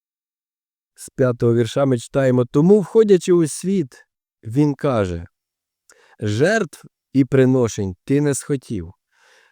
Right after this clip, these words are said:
але ти підготував мені тіло. Всепалення і жертви за гріх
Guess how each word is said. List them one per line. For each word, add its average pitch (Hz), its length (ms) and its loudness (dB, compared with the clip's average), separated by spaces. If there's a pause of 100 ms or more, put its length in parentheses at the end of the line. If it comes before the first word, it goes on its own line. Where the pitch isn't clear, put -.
але 120 260 2
ти 151 360 2 (300)
підготував 139 680 0
мені 139 300 0
тіло. 104 520 -8 (600)
Всепалення 185 760 -2
і 147 140 4
жертви 165 440 2
за 131 200 2
гріх 170 260 -2